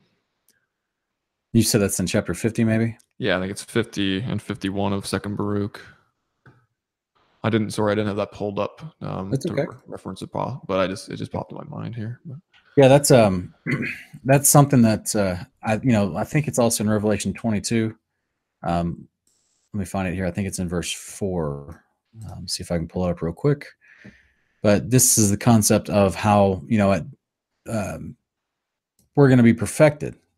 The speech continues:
Speaker 1: It's the concept of being resurrected is you are perfected.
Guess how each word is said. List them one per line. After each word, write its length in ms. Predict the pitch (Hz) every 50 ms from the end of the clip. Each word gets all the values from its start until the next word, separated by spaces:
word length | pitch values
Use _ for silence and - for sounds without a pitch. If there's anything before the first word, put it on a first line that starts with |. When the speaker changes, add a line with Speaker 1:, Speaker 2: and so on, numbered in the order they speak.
| -
Speaker 1:
It's 140 | 101 92 -
the 140 | - - 101
concept 420 | - 120 113 104 - - 101 90
of 40 | -
being 160 | 101 101 95
resurrected 540 | 98 95 87 87 90 101 107 104 - 87 82
is 120 | 85 85
you 100 | 90 90
are 120 | 90 85 82
perfected. 560 | 82 - 80 - - 95 90 - - 73 -